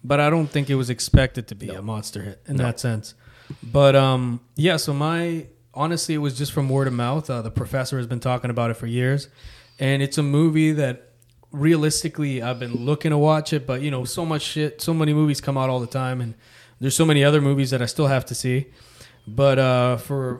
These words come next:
Speaker 1: for, uh, you know, first time watcher, yeah, you know, it was fun doing this. What can I
Speaker 2: Okay.
Speaker 1: say?
Speaker 2: No regrets that you did it?
Speaker 1: Um, we'll get into that in a second. But,
Speaker 2: Okay,
Speaker 1: uh,
Speaker 2: okay.
Speaker 1: but, uh, yeah,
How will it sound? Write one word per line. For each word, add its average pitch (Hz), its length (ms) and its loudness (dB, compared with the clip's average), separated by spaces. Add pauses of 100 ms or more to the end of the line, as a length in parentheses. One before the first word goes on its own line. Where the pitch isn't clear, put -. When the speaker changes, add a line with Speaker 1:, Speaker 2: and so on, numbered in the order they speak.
Speaker 1:
for, 135 260 0
uh, 127 140 2
you 139 160 2
know, 120 120 2
first 135 300 -2
time 143 200 2
watcher, 165 560 2 (880)
yeah, 147 240 2 (140)
you 139 140 -2
know, 139 180 2
it 156 140 0
was 147 120 0
fun 160 180 0
doing 147 200 4
this. - 220 -8 (240)
What 131 120 -10
can 131 100 0
I - 20 -2
Speaker 2:
Okay. 131 80 2
Speaker 1:
say? 123 140 2 (500)
Speaker 2:
No 139 140 2
regrets 131 380 4
that 117 80 -4
you 113 60 -4
did 123 140 -2
it? 147 180 -10 (380)
Speaker 1:
Um, 160 680 -4 (400)
we'll 185 200 4
get 175 140 6
into 165 200 2
that 139 160 2
in 127 60 -4
a 120 40 -8
second. 113 420 -4
But, 117 200 0
Speaker 2:
Okay, 131 260 -2 (120)
Speaker 1:
uh, - 60 -8
Speaker 2:
okay. 123 240 -10 (360)
Speaker 1:
but, 135 280 2
uh, 131 200 2
yeah, 135 260 8